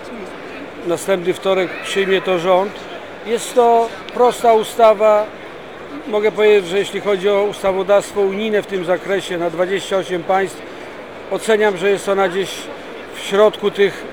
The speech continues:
wymagań, które są restrykcyjne, jeśli chodzi o obrót ziemią. Musieliśmy wprowadzić zasadę, jaka istnieje w wielu państwach, że nabywcą nieruchomości rolnej może być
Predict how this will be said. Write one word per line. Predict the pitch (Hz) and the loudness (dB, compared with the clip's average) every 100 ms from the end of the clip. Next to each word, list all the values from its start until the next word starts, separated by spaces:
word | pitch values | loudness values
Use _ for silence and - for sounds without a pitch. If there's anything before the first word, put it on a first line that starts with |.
| 143 | -2
wymagań, | 180 190 202 185 185 | 0 2 2 2 0
które | - 190 185 | 0 0 0
są | - 190 | 0 0
restrykcyjne, | 185 - 185 - 214 | 0 -2 -4 0 2
jeśli | 196 - 170 | 2 0 -2
chodzi | 190 175 185 | 0 0 2
o | 190 | 2
obrót | 185 170 175 | 0 -4 -4
ziemią. | 175 175 147 185 202 - - - | -2 0 0 -2 -2 -10 -14 -10
Musieliśmy | 202 226 247 226 220 | -6 0 0 0 -2
wprowadzić | 202 208 196 214 202 180 | 0 2 6 6 4 -2
zasadę, | 185 180 214 202 170 175 196 - - - | -2 2 4 4 6 4 2 -4 -14 -6
jaka | 180 196 | -2 0
istnieje | 196 - 220 202 | 0 2 6 6
w | 165 | 6
wielu | 208 196 | 6 6
państwach, | 180 196 196 - 202 | 4 2 2 0 0
że | 170 | 0
nabywcą | 196 190 185 233 - 202 170 - - - - | 2 2 2 -2 0 2 2 -2 -12 -14 -2
nieruchomości | 175 190 185 196 214 196 - 196 | 0 2 0 2 2 2 2 8
rolnej | 208 180 156 175 202 208 - - - - | 10 8 6 0 0 -4 -10 -14 -12 -6
może | 175 220 185 214 | 4 4 6 2
być | 185 208 214 - | 4 4 4 -4